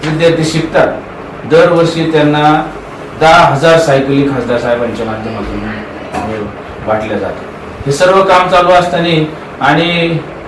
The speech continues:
लंके कुटुंब, लंके परिवार हा एकदम सर्वसामान्य परिवार असून त्यांना लोकांची नाळ ओळखता आली, लोकांना काय हवंय, नागरिकांना काय हवंय, एकदम ग्राउंड लेवलला काम करणारं का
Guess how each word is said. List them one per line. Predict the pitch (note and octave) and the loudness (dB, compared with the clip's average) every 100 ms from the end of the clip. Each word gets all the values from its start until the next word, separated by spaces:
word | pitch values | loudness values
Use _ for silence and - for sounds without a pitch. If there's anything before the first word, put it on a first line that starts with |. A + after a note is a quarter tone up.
| - | 0
लंके | D3+ D#3+ F#3+ | 2 2 2
कुटुंब, | F#3 E3 D#3 D3+ - - - B2+ - | 0 0 2 2 0 -4 -8 -8 -6
लंके | C#3+ D3+ E3 | -2 -2 0
परिवार | E3 D#3 D#3 D3+ C#3+ | 0 2 4 4 4
हा | C#3 C#3 C#3+ C#3+ - - | 2 4 4 2 -8 -8
एकदम | D3 D3 F#3 | -6 -2 0
सर्वसामान्य | F3+ D#3+ D#3 E3 D#3 D3+ E3+ E3+ | 0 2 2 2 2 2 2 0
परिवार | D#3+ D3+ C#3+ C#3+ | 0 2 4 4
असून | C3+ - B2 A2 G#2+ - - - - | 2 0 -2 -6 -8 -12 -14 -8 0
त्यांना | D3 D#3 D#3+ D#3+ D#3 - - - - - | 2 6 6 6 4 0 -6 -14 -16 -8
लोकांची | C3+ C#3+ D#3 D#3 D3+ | -2 0 2 0 2
नाळ | C#3+ D#3+ | 4 4
ओळखता | D#3+ D3 C#3 C#3 A#2+ A#2+ | 4 2 2 2 2 -2
आली, | G2+ G#2 A2 | -6 -4 -4
लोकांना | A#2+ B2 B2+ | -4 -2 -2
काय | A#2+ C#3 C#3 | 0 2 2
हवंय, | A2 A2+ A2+ A2 | 2 0 -2 -2
नागरिकांना | A2 C3 C3 B2+ A#2+ | -4 -4 -2 0 -2
काय | A#2 A#2+ B2 | -2 -2 -2
हवंय, | A2+ A2+ A2 | -2 -2 -2
एकदम | A#2 A#2+ B2+ | -2 -4 -4
ग्राउंड | B2+ A#2 B2+ D3+ | -2 0 2 4
लेवलला | D3 C#3+ C#3+ C#3 | 4 2 2 0
काम | C3+ B2+ B2+ | 0 -2 -2
करणारं | A#2+ B2 A#2 | -2 -2 -2
का | A2 A2+ A2+ | -4 -6 -6